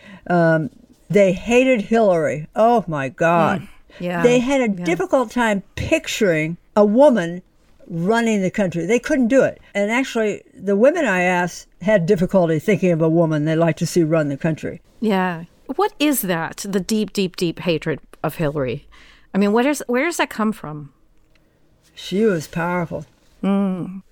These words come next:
Speaker 2: You know, there's one passage in the book that is this lovely man who's curating a small museum in
Speaker 1: Oh, yeah.
Speaker 2: Louisiana.
Speaker 1: Right.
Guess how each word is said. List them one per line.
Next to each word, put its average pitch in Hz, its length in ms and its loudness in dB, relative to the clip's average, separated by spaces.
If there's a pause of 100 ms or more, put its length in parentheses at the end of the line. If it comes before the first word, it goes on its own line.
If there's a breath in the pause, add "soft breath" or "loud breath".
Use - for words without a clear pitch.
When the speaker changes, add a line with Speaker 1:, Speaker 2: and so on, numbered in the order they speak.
(1200 loud breath)
Speaker 2:
You 247 120 2
know, 247 100 2
there's 226 260 0
one 226 560 0 (120)
passage 190 500 -4
in 175 140 -4
the 165 40 -6
book - 440 -8 (460 soft breath)
that 185 220 -2
is 180 200 -4
this 180 300 -6
lovely 190 580 -2
man 165 500 -2
who's 160 280 -8
curating 175 600 0
a 156 80 -2
small 165 760 -2 (680 soft breath)
museum 180 760 0 (100)
in 175 140 0
Speaker 1:
Oh, 170 80 4
yeah. - 60 4
Speaker 2:
Louisiana. 170 680 2
Speaker 1:
Right. 185 420 -2